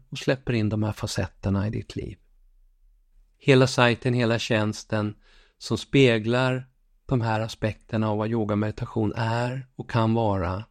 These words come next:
hela den verktygslådan fortsätter löpande att fyllas på och utvecklas. Här ligger hundratals pass och meditationer. Och här kan du redan nu i lugn och ro, utan förpliktelser,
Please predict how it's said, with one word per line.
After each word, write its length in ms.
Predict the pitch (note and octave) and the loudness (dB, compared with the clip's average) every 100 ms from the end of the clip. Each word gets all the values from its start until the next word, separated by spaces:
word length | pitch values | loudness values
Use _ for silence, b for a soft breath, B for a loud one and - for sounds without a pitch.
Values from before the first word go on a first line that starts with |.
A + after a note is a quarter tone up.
| _ _ _ _ | _ _ _ _
hela 380 | - - B2+ A#2 | -6 2 4 6
den 160 | A2+ A2 | 4 4
verktygslådan 800 | A2+ A2 - - A2 G#2 G#2 A2 | 2 0 -4 -4 -2 0 -2 -4
fortsätter 500 | - A#2 - G2+ G#2+ | -4 -2 -2 -2 -2
löpande 760 | G#2 B2 A2+ - - A#2+ A2+ | 0 0 0 -2 0 0 0
att 100 | A2 | -2
fyllas 360 | - A2 G#2+ G#2 | -2 -2 -2 -4
på 460 | - G#2+ G2+ G#2 - _ _ _ _ | -2 0 0 -2 -10 _ _ _ _
och 80 | - | 2
utvecklas. 920 | A2+ G#2+ F#2 F2 - - - - - - _ _ - | 2 2 -2 -4 -6 -14 -12 -14 -14 -20 _ _ -4
Här 120 | A2+ | 0
ligger 200 | A2 G#2 - - | 0 0 -4 2
hundratals 680 | C#3+ B2 G#2 G#2 - A#2 - | 4 6 2 -2 0 -2 -2
pass 320 | G#2 F2 - | -4 -4 -4
och 60 | |
meditationer. 760 | F#2 - - A#2 - A1 - - _ b b b b b b | -6 -6 -6 -6 -8 -8 -12 -20 _ b b b b b b
Och 80 | A#2 | 0
här 100 | A#2 | 2
kan 200 | - C#3 | 4 6
du 140 | B2 | 6
redan 420 | C3 A#2 A#2+ A#2+ | 4 4 2 2
nu 380 | B2+ D3+ A#2+ G2 _ - | 2 2 0 -4 _ -10
i 80 | A2+ | -6
lugn 480 | G2+ A2 B2+ C#3+ | -2 0 0 -2
och 100 | D3 | -2
ro, 380 | C3 A#2 A#2+ D3+ _ _ _ | -2 0 -2 -6 _ _ _
utan 400 | A2+ G#2+ - A2 | 0 0 2 0
förpliktelser, 960 | G#2 C3+ C3 - - A#2 A2 A#2 A2+ | 0 2 2 2 -2 -4 -2 -2 -2